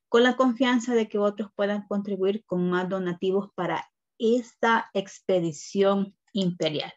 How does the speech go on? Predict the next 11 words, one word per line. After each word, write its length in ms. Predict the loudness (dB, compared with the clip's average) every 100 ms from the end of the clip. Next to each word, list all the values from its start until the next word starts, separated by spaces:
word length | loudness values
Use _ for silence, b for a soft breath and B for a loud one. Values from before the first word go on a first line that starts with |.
| _ _
Suyo", 540 | -10 -2 0 2 2
dice 360 | 0 -2 -4 0
James 560 | 0 2 2 -2 -10 _ _ -20 _ _ _ _
Carn. 440 | 2 2 2 -4 -14 -20 -20 _ _ _ _ _ _ _
Y 160 | -2 2
después 580 | 2 2 2 4 4 -2
acá 420 | -4 0 0 0 _ _ _ _ _ _ _ _ -8
nos 200 | -4 -2
dice 300 | -2 -4 -8
quién 400 | -2 0 0 -2
es 360 | -2 -2 -6